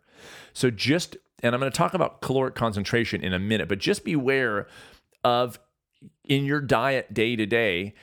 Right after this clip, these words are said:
whatever diet you s-, uh, ascribe to, whether it's paleo or whatever, the stuff that you, or vegan or vegetarian or whatever,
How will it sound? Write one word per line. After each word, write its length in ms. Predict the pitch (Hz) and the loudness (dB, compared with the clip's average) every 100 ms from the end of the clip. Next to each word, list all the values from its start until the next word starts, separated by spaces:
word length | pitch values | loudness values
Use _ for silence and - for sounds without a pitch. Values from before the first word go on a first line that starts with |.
| _ | _
whatever 400 | 104 110 123 135 | -2 0 0 -2
diet 500 | 107 110 107 120 107 | 0 2 2 0 -2
you 120 | 113 | -2
s-, 200 | 113 - - | -4 -6 -4
uh, 100 | 90 - | -4 -2
ascribe 480 | 101 - 117 104 92 | -6 0 2 2 0
to, 220 | 90 90 | -2 0
whether 240 | 95 95 | 0 0
it's 140 | 92 - | -2 -6
paleo 640 | - 107 113 110 107 104 | -4 0 0 0 0 0
or 160 | 101 95 | 0 -2
whatever, 720 | 92 95 95 123 104 87 87 - - _ _ - | 0 2 2 2 0 -2 -4 -10 -20 _ _ -14
the 380 | 101 95 113 | -10 -2 0
stuff 440 | 123 - - 156 - | 0 0 0 0 0
that 280 | 135 123 123 | 0 0 -2
you, 420 | 117 123 120 - | 0 2 0 -2
or 160 | 113 110 | 0 0
vegan 480 | 92 117 107 113 107 | 0 0 2 0 2
or 160 | 104 | 0
vegetarian 580 | 95 110 104 98 113 101 | 0 -2 -2 -2 0 0
or 60 | 95 | 0
whatever, 440 | 104 123 117 107 | 0 2 0 -2